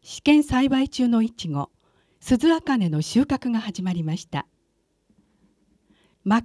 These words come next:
赤に色づいた一粒は、いちご生産者の皆さんの新たな希望です。見事に実ったいちごを笑顔で収穫している写真を載せています。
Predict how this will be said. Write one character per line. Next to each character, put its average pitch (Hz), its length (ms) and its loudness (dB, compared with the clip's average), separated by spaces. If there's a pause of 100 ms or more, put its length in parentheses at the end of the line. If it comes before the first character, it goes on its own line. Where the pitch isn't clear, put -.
(100)
赤 339 140 2
に 269 160 6
色 220 140 8
づ 294 180 4
い 294 120 4
た 160 120 0
一 220 260 2
粒 170 280 0
は、 143 180 -4 (380)
い 214 100 0
ち 311 140 2
ご 320 160 6
生 311 240 2
産 277 240 0
者 220 160 -4
の 170 140 2
皆 214 200 2
さ 208 180 -4
ん 165 120 0
の 165 180 0 (120)
新 311 220 2
た 254 140 -2
な 147 140 -2
希 - 180 -4
望 185 240 4
で 156 160 0
す。 - 160 -14 (1700)
見 254 80 8
事 285 260 6
に 233 160 6
実 226 320 6
っ - 0 -
た 233 140 0
い 233 120 2
ち 233 160 0
ご 190 180 2
を 185 100 -2 (140)
笑 247 120 0
顔 277 220 4
で 214 140 4
収 277 220 2
穫 285 300 0
し - 120 -10
て 254 180 2
い 208 60 0
る 170 120 0
写 175 180 -4
真 277 260 4
を 262 80 6
載 240 100 4
せ 220 140 -2
て - 120 -2
い 175 120 0
ま 156 160 0
す。 - 180 -18